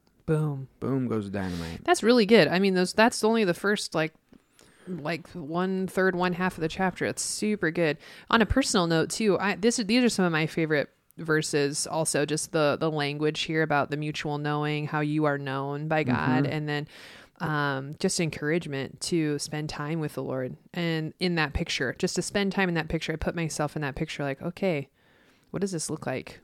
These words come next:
Speaker 2: Yeah.
Speaker 1: you know, for me?" So love that. Love the picture. As the chapter continues, though, this, people don't love it. <laughs>
Speaker 2: Nope.
Speaker 1: And so
Speaker 2: People start fighting.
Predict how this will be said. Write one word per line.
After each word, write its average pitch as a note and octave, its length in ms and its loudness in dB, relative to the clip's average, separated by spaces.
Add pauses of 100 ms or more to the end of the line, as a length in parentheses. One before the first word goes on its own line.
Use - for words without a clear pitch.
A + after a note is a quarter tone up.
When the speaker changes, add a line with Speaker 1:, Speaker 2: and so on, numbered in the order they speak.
(120)
Speaker 2:
Yeah. C#3 200 2
Speaker 1:
you C3+ 60 -2
know, C3+ 60 -6
for C#3+ 160 -10
me?" C#3+ 320 -8
So C3+ 300 -4
love D#3 220 -2
that. C3 240 -4
Love D#3 140 -4
the D3+ 60 -10
picture. C#3 440 -6 (400)
As G3 100 4
the A3+ 60 4
chapter A#3 280 6
continues, G#3+ 720 2
though, D#3 520 6
this, F#3+ 380 2
people G3+ 240 2
don't E3+ 200 2
love B2 160 0
it. A#2 160 -6 (280)
<laughs> - 140 0 (360)
Speaker 2:
Nope. F3+ 260 10 (200)
Speaker 1:
And F4+ 260 8
so B3 200 8 (480)
Speaker 2:
People F3+ 200 8
start D#3 300 8
fighting. D#3 540 6